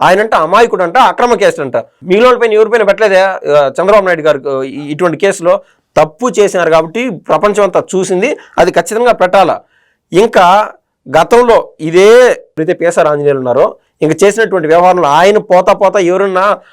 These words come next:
ఒక ఊబిలో ఉన్నప్పుడు, "ఒరే ఏదన్నా కట్టిరా, నన్ను పైకి తీసుకోరా" అని చెప్తారు. అట్ట కాదు, "చెయ్యురా" అని చెప్పి ఆ చెయ్యి పట్టుకొని మిగిలిన వాళ్ళు కూడా తోసేసిన వ్యవహారం. ఇంకా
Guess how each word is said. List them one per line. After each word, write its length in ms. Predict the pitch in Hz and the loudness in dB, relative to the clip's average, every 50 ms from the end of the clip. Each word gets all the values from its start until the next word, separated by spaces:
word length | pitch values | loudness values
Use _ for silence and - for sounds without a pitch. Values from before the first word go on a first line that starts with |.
| _ _ - | _ _ -2
ఒక 160 | 156 139 139 | -2 0 0
ఊబిలో 600 | 165 156 165 208 254 240 233 240 226 196 160 - - _ - _ - | 0 0 2 0 0 0 2 2 2 2 2 0 -4 _ -20 _ -16
ఉన్నప్పుడు, 600 | 170 175 214 233 - - 147 156 190 240 233 240 _ _ _ _ _ _ - | -10 -4 -2 -2 -2 -2 -2 -2 -2 -2 -4 -6 _ _ _ _ _ _ -2
"ఒరే 160 | 156 185 214 | 0 2 2
ఏదన్నా 240 | 208 202 208 202 196 | 2 2 0 0 -2
కట్టిరా, 460 | 190 - 185 180 - 226 208 202 226 | -2 -2 -2 -2 -2 -2 0 0 0
నన్ను 200 | 220 208 190 175 | 2 2 0 -2
పైకి 240 | 147 202 190 196 175 | 0 0 0 0 0
తీసుకోరా" 320 | 190 180 - 190 160 175 | -4 -4 0 2 2 2
అని 80 | 202 202 | 2 0
చెప్తారు. 320 | 165 160 - - 160 147 | -2 -4 -2 0 0 2
అట్ట 160 | 147 151 - 180 | 2 0 -2 0
కాదు, 320 | 180 233 - 151 131 - _ _ _ _ _ _ - - 202 | 0 0 0 0 -4 -8 _ _ _ _ _ _ -2 0 0
"చెయ్యురా" 360 | 226 220 240 240 240 233 214 | 0 2 2 2 4 4 2
అని 120 | 202 190 | 2 0
చెప్పి 160 | 190 185 - 226 | -2 -2 0 0
ఆ 40 | |
చెయ్యి 240 | 196 175 - 202 220 | 0 0 0 -2 0
పట్టుకొని 340 | 196 208 170 - 220 226 220 | 0 -2 0 0 0 0 0
మిగిలిన 280 | 196 175 180 196 208 226 | 0 -2 -2 -2 0 2
వాళ్ళు 160 | 220 208 202 | 0 0 0
కూడా 120 | 208 226 | -2 -4
తోసేసిన 440 | 208 - 202 196 180 190 175 190 170 | -2 -2 -2 -2 -2 -2 -6 -4 0
వ్యవహారం. 340 | 160 165 165 165 160 147 127 | 0 2 2 2 2 0 2
ఇంకా 480 | 165 185 196 - 190 190 208 220 196 | 2 0 2 2 2 2 2 2 0